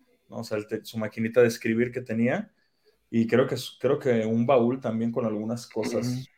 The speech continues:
Speaker 1: pero principalmente la máquina de escribir, ¿no? Se la robaron y Prabhupada, él estaba seguro que, pues, se la había robado el intendente,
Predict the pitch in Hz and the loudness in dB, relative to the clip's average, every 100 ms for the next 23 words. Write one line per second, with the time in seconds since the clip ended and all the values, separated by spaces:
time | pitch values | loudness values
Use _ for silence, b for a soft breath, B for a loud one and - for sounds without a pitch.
0 | - 113 120 120 143 151 151 120 117 117 | -6 -4 -2 0 2 2 2 4 2 2
1 | 135 113 110 - 107 110 104 - _ _ | 0 0 -2 -4 -2 -2 -4 -12 _ _
2 | _ 113 160 - 370 _ _ _ _ _ | _ -10 -10 -14 _ _ _ _ _ _
3 | _ - b b b b _ - 117 113 | _ -20 b b b b _ 4 6 8
4 | 113 117 127 143 123 113 110 113 117 110 | 8 8 8 6 2 4 4 4 2 0
5 | 113 110 117 117 117 107 120 123 101 - | 0 0 0 2 0 2 0 -2 -8 -4
6 | 107 107 107 107 110 107 104 104 104 110 | -2 0 0 2 2 -2 -2 -2 -2 -2
7 | 104 | -4